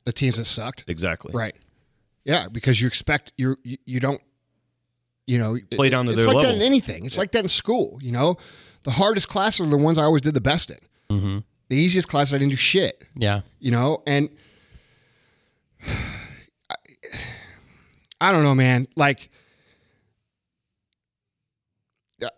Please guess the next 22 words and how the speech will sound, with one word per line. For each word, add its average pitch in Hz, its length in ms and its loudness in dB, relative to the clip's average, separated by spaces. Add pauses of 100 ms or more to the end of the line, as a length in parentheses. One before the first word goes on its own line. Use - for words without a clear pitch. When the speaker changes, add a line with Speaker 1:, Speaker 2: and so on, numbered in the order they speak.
(140)
Speaker 1:
you 175 160 -4
caught 233 220 2
me 196 100 4
on 180 80 4
a 156 80 4
weird 147 260 4
day 127 220 -2
because 117 320 -4
I'm 139 160 0
actually, 165 360 -2
like, 117 360 -6 (1800)
having 147 540 -2
one 151 120 -2
of 147 60 -2
those 131 160 -4
days 143 340 -2
where 123 160 -8
I 120 40 -6
wanna 123 260 -6
fucking - 480 -6
murder 120 300 -2
everybody. 135 580 -4